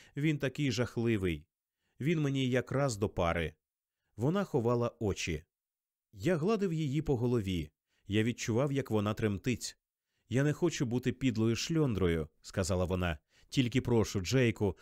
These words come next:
давай ніколи більше не будемо про це». Ми пішли до готелю Монтана. Коли я хотів оплатити рахунок, власниця готелю не взяла грошей, мовляв, рахунок уже оплачено. «І нехай», сказала Бред,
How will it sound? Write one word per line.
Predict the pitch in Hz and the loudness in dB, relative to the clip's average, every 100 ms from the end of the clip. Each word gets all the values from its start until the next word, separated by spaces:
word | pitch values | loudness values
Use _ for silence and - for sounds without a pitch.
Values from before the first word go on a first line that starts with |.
| - | -14
давай | 123 139 160 151 | -2 0 2 0
ніколи | 143 - 165 139 | -2 0 2 2
більше | 110 139 - 127 | 0 -2 -2 -2
не | 117 | 0
будемо | 123 120 110 101 | 0 0 0 0
про | 117 | -2
це». | - 107 80 - _ _ _ _ _ _ - | 0 0 0 -4 _ _ _ _ _ _ -2
Ми | 175 | 0
пішли | 196 165 156 151 | 0 -2 0 0
до | 110 | 0
готелю | 104 107 104 95 | 0 0 2 2
Монтана. | 95 87 87 80 78 71 _ _ _ _ | 0 0 0 0 -4 -6 _ _ _ _
Коли | 214 220 | -2 2
я | 185 | 2
хотів | 160 156 175 160 | 2 0 0 -2
оплатити | 139 131 123 135 127 | -2 0 2 2 2
рахунок, | 117 - 214 98 - | 2 0 -2 -2 0
власниця | 104 127 - 113 - 92 | 0 2 0 -2 0 2
готелю | 92 - 180 170 | 0 0 -2 -2
не | 123 113 | -2 -2
взяла | 95 170 120 | -2 0 0
грошей, | 110 95 87 90 80 - | 0 0 0 -2 -2 -4
мовляв, | 95 92 95 95 | -4 0 2 2
рахунок | 95 87 147 175 160 - | 0 -2 -2 -2 -4 -4
уже | 107 95 | -2 2
оплачено. | 90 95 160 139 104 87 73 _ _ _ - | 2 2 0 2 0 0 -2 _ _ _ -6
«І | 226 | -2
нехай», | 196 117 - 82 73 _ | 0 0 0 -2 -2 _
сказала | - - 90 90 85 | -16 -4 -2 0 0
Бред, | 92 90 | 2 0